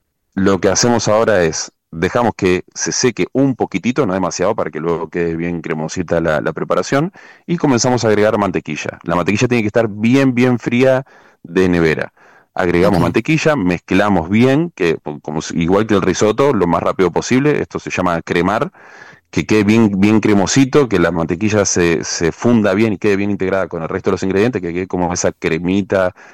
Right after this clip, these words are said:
Speaker 1: eh, bien sabrosa. Y aquí es donde vamos a agregar los camarones que los teníamos crudos. Aquí los podemos cortar a la mitad o los podemos cortar en trocitos pequeños y los agregamos a esta preparación que está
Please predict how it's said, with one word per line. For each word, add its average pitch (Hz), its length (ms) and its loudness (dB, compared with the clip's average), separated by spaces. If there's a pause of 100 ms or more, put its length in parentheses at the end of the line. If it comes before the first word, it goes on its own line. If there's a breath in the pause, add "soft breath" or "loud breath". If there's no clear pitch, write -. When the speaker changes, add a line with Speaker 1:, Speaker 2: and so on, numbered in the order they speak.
(160 loud breath)
Speaker 1:
eh, 80 360 0
bien 95 380 0
sabrosa. 101 600 0 (360 loud breath)
Y 120 100 0
aquí 117 220 0
es 156 40 4
donde 156 160 4
vamos 135 240 2
a 123 60 -2
agregar 107 340 2
los 110 180 0
camarones 113 680 -2
que 131 200 0
los 131 160 -2
teníamos 123 760 -4 (480 soft breath)
crudos. 98 640 2 (760 loud breath)
Aquí 92 240 0
los 90 120 2
podemos 113 220 0
cortar 107 300 0
a - 20 2
la 104 80 2
mitad 110 420 2
o 92 100 2
los 80 100 0
podemos 101 280 0
cortar 98 380 0
en 92 180 2
trocitos 90 420 0
pequeños 120 720 0 (280 loud breath)
y 135 80 0
los 139 180 2
agregamos 120 520 2
a 104 100 0
esta 107 160 0
preparación 92 480 0
que 82 240 -2
está 92 260 -2